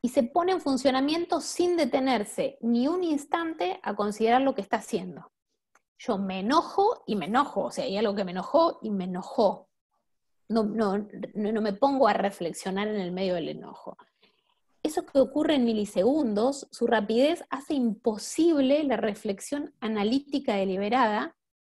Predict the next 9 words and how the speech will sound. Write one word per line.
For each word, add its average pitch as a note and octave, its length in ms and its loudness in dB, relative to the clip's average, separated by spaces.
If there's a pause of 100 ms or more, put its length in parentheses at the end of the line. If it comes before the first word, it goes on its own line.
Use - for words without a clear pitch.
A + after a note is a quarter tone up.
que A#3+ 120 0
constituye B3 760 0
el B3 80 4
rasgo C#4 540 2
característico A3 840 0
de C4 80 6
la G#3+ 120 4
mente G3 340 -2
pensante. F#3 640 -10